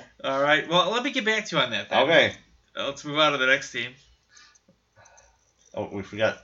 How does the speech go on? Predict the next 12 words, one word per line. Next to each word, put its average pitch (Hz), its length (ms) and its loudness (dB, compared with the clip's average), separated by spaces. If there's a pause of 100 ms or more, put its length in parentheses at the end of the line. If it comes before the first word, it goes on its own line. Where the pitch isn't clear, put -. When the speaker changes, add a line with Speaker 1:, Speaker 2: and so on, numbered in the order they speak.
Speaker 2:
about 175 240 6
Speaker 1:
Oh, 190 40 -6
Speaker 2:
the 196 40 -4
Speaker 1:
well, - 120 6
Speaker 2:
Reds. 196 100 -2
Speaker 1:
that's 208 180 2
great. 202 320 4
Sorry, 185 360 0
that's 147 220 -8
great. 135 220 -2
Speaker 2:
Yep. 107 380 0
Speaker 1:
Yep. 143 200 -4